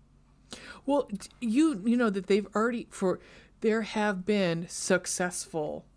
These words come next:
it, well, you're, yeah, vaccine. I was thinking, I was thinking cures, 'cause there's, there have been people who have had, they have found, it's still early stages, with people who have been getting better on some sort of H I V cure.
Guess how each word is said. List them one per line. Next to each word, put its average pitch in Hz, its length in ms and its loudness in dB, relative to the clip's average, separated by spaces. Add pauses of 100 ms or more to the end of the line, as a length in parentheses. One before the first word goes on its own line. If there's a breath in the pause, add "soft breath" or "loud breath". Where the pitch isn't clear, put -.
(260)
it, 180 220 -2
well, 214 180 2
you're, 208 260 2
yeah, 190 220 4
vaccine. 160 580 2
I 175 80 0
was 175 100 2
thinking, 165 220 0 (320 loud breath)
I 220 100 6
was 220 120 4
thinking 165 260 -4
cures, 147 360 0
'cause 170 140 0
there's, 170 260 0
there 175 240 2
have 170 80 0
been 160 120 -4
people 175 300 -4
who 175 160 -4
have 160 240 -4
had, 143 360 -6 (420 soft breath)
they 202 100 4
have 202 160 4
found, 160 420 0 (880 soft breath)
it's 208 180 -4
still 190 300 2
early 180 220 0
stages, 185 720 -2 (140)
with 180 200 -6
people 185 300 -4
who 196 180 -2
have 165 200 -2
been 156 180 -4
getting 151 280 -4
better 151 440 -4
on 151 460 -8
some 160 280 -10
sort 143 260 -8
of 139 240 -10 (120)
H 165 180 -6
I 139 100 -6
V 139 200 -10
cure. - 440 -8